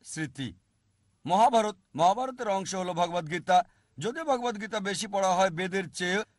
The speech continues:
তবে নির্ভরযোগ্যতার ক্ষেত্রে বেদ হচ্ছে উপরে। বেদ পুনর্জন্ম সম্পর্কে বলছে, পুনর্জন্ম মানে পরবর্তী জীবন। আর যদি কোরআন পড়েন, কোরআনও এই কথা বলছে। কোরআন বলছে আপনি পৃথিবীতে আসবেন, তারপর মারা যাবেন,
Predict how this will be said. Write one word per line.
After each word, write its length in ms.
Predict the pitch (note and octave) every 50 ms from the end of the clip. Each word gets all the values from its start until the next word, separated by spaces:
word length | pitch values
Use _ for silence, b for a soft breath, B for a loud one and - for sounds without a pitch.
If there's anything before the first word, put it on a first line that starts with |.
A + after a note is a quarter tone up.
| _ -
তবে 180 | A3+ G#3+ G3+
নির্ভরযোগ্যতার 880 | F#3 F#3+ F#3 F#3 A3 B3 D4 C#4+ A#3+ B3 C4 A#3 F#3+ B3 A#3 A#3 A3 G3 - _ _ _ _ _ _ _
ক্ষেত্রে 480 | - - G#3+ G#3+ - G#3+ A#3 A#3+ C4+ C#4+ - _ _ _ -
বেদ 180 | C#3 E3+ E3+ G3
হচ্ছে 380 | G#3+ - F#3+ - - C4+ D4+ E5 - _ _
উপরে। 380 | - E3 D3+ D#3 E3+ D#3 C3+ G2 - _ _ _ _ _ _ _ _ _ _ _ _ _ _ _ -
বেদ 480 | A2+ A2 E3 G3+ A3+ C4 C#4+ D4 D#4 - _ _ _ _ _ _ _ _ _ _ _
পুনর্জন্ম 540 | E3 G3 A3+ B3 B3 A3+ B3+ C4+ D4 D#4 -
সম্পর্কে 520 | - - D4 G4 - F#4+ D4 B3 B3 A#3
বলছে, 500 | G3+ G#3+ G#3+ G3+ G3 - - F#3+ D#3 G#2+ - _
পুনর্জন্ম 440 | - E3+ F#3+ G#3 G#3 G#3 A#3+ C#4 D#4
মানে 200 | D#4 D#4+ D#4+ G#4+
পরবর্তী 480 | - D4 B3+ A#3+ A3+ A3+ G3+ F#3 G3+ G#3
জীবন। 340 | F3 G3 F#3 E3 C3+ F#2 E2 _ _ _ _ _ _ _ _ _ _ _ -
আর 140 | - A3
যদি 260 | A#3 A3+ B3+ B3+ B3 A#3
কোরআন 340 | F#3 - A3 B3 C#4 D4+
পড়েন, 300 | D#4 - C4+ A#3+ A#3+ A#3
কোরআনও 400 | A#3 - G#3+ A3+ B3 C#4 D#4+ E4+
এই 100 | D4+ C#4 A3+
কথা 240 | A#3+ A#3 - A3 G#3+
বলছে। 360 | F#3+ F#3+ F3+ B2+ C3+ A2 - _ _ _ _ _ _ _ _ _ _ _ _ _ _ _ _ _ _ _
কোরআন 260 | F3+ F#3 F#3 G3 G#3
বলছে 220 | A3 A3 D#3+ A#3
আপনি 140 | G#3 F#3 F#3
পৃথিবীতে 400 | D3+ D#3+ E3+ D3 E3 E3 D3 E3
আসবেন, 440 | D#3+ E3+ F#3 F3 F#3 A3 B3+ C4 C#4 - _ _ _ _ _ _ _ -
তারপর 240 | G3 F#3+ E3+ E3
মারা 200 | D#3+ E3+ F3+ G#3
যাবেন, 280 | G#3 G#3 A#3 B3+ F#3+